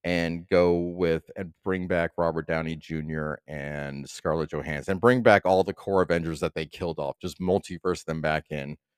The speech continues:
which is, like, the dumbest fucking idea ever. That's just, that is just suits in an office being like, "Hey, this is what everybody loves. Let's just give 'em that. Th-, this made tons of money, so let's just go back to doing the thing that made tons of money." It's not gonna work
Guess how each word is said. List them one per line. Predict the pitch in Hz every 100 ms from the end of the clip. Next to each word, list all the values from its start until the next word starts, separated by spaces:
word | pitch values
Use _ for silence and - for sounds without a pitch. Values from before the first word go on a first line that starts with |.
| _ _ _ _
which | - 90 92
is, | 82 87
like, | 82 - -
the | 80 95
dumbest | 80 98 85 85 - -
fucking | 73 82 76
idea | 73 71 69 60
ever. | 62 58 58 - 85
That's | 78 -
just, | 92 80 -
that | 104 107
is | 90
just | - 85 - -
suits | - 123 120 101
in |
an | 98
office | 85 82 78 87 -
being | 90 87
like, | 85
"Hey, | 113 143 104 80
this | 98 -
is | 110
what | 104
everybody | 107 110 113
loves. | 110 127 139 95
Let's | 92 95
just | 110 95
give | 95 113
'em | 101
that. | 80 69 -
Th-, | 98 - _
this | 113 156
made | 135 98
tons | - 90 80
of | 80
money, | 78 80 98
so | -
let's | 98 123
just | 139 -
go | 120
back | 113 107
to | 90
doing | 78 101 104
the | 90
thing | 101 98
that | 80
made | 85 87
tons | - 87 87
of | 78
money." | 82 64 _ - - -
It's | 110 -
not | 127 127
gonna | 131
work | 123 120 127